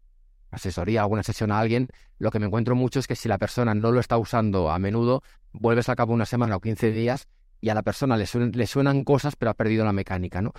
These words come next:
Y con programas tipo Luminar Neo, que son muy automatizados, con deslizantes y tal, pues es muy cómodo de usar y da buenos resultados. Evidentemente es lo que es, no puedes llegar a un nivel de perfeccionamiento y detalle y exigencia como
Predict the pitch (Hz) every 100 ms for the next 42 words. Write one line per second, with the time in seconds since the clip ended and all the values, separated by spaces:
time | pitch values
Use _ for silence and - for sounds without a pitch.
0 | - - - - 120 117 123 143 139 151
1 | 143 135 131 127 135 135 117 113 135 127
2 | 127 - - 131 131 127 127 113 110 107
3 | - 123 120 113 - 98 95 101 92 117
4 | 117 113 120 120 123 - _ - _ _
5 | - 117 131 135 131 123 120 120 117 131
6 | 127 - - 117 110 117 - - 110 110
7 | 117 117 104 98 113 101 95 - 107 117
8 | 117 120 120 127 120 113 110 110 104 101
9 | 92 104 104 98 101 104 104 101 101 98
10 | 104 101 95 - _ _ - - 107 95
11 | 113 - - 113 104 113 117 110 110 101
12 | - 113 110 101 - 101 110 104 117 113
13 | 113 98